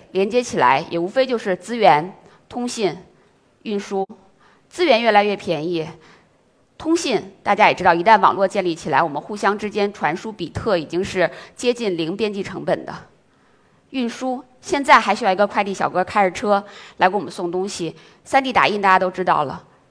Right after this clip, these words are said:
如果三D打印技术慢慢的发展起来的话，可能连快递都要有很多人失业。总之，一切都会变得廉价，这将带来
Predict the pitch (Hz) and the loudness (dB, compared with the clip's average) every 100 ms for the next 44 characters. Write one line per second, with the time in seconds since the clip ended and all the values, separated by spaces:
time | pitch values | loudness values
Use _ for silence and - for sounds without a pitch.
0 | _ 220 262 226 262 254 214 160 185 214 | _ -4 -2 2 2 4 2 2 -2 -8
1 | 202 196 196 208 180 165 - - _ - | -4 0 0 2 2 0 -2 -18 _ -20
2 | - - - 254 214 170 - 156 - 175 | -20 -20 2 4 4 2 0 0 0 2
3 | 190 165 170 165 185 190 262 220 214 185 | 2 2 0 -2 -2 -2 -2 -2 0 2
4 | 165 190 - 160 - 143 160 151 - 165 | 2 2 -6 -8 -8 -8 -8 -6 -8 -6
5 | 160 156 - - - - 196 208 240 226 | -6 -6 -8 -16 -20 -2 -2 0 -2 -4
6 | - 302 247 233 208 175 185 147 - 180 | -4 -2 -2 -2 0 0 0 -2 -2 0
7 | 143 - _ _ _ - _ _ _ _ | 0 -4 _ _ _ -20 _ _ _ _
8 | _ - 294 262 262 233 175 147 175 | _ 2 4 6 8 8 8 8 4